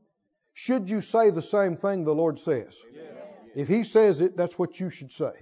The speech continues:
And nothing else. Not that and something, but just that. Just that.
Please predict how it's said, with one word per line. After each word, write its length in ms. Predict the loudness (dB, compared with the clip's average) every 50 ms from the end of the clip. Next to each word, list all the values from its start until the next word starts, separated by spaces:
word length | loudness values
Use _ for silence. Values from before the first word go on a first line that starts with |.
| -20 _ _ _ _ -20 -12 -4
And 160 | 0 2 4 6
nothing 300 | 4 4 4 2 2 2
else. 440 | 2 0 -2 -4 -10 -20 -20 -20 _ _ _ _ _ _ _ _ _ _ _ _ _ _ _ _ _ _ _ _ _ _ _ _ _ -6
Not 300 | -2 -2 -2 0 2 6
that 280 | 8 8 8 8 6 2
and 560 | 0 2 4 4 4 2 2 -2 -4 -8 -10 -14 _ _ _ -6
something, 440 | -4 -4 -4 -4 -6 -6 -4 -4
but 140 | -4 -4 -2
just 240 | 2 0 0 2 4
that. 360 | 4 4 4 2 -4 -12 -20 -20 _ _ _ _ _ _ _ _ _ _ _ _ _ _ _ _ _ _ _ _ _ _ _ _ -8
Just 240 | -6 -6 -6 -6 -12
that. 180 | -18 -18 -18